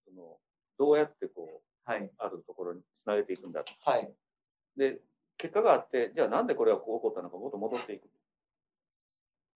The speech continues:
Speaker 1: あ、まあ、前進めていくとか、戻っていくとか、
Speaker 2: はい、はい。
Speaker 1: そういう機能や演繹の話。
Speaker 2: はい、はい。
Speaker 1: で、それはその、が問いを作る方法。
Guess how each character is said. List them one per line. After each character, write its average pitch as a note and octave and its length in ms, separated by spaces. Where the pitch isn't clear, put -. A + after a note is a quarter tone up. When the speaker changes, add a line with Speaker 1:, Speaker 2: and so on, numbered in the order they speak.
Speaker 1:
あ、 E2+ 200
ま G2+ 100
あ、 F#2 60
前 G#2 180
進 G2 140
め G2 80
て F#2 100
い F2 40
く - 80
と - 80
か、 - 60
戻 G2 160
っ - 60
て - 80
い - 20
く C#3 120
と - 60
か、 A2+ 80
Speaker 2:
は G#2 60
い、 - 20
は - 40
い。 - 40
Speaker 1:
そ G#2+ 60
う G2+ 40
い G2+ 40
う - 60
機 A2 100
能 A2 200
や F2 80
演 G2+ 260
繹 F#2 140
の F2 60
話。 E2+ 220
Speaker 2:
は C#3 120
い、 A#2 160
は A2 100
い。 - 80
Speaker 1:
で、 D3 100
そ E3+ 100
れ E3 60
は E3+ 140
そ D#3 80
の、 C3 300
が F3+ 120
問 D3+ 240
い C#3+ 40
を C3+ 160
作 - 160
る G2 140
方 F#2+ 280
法。 - 380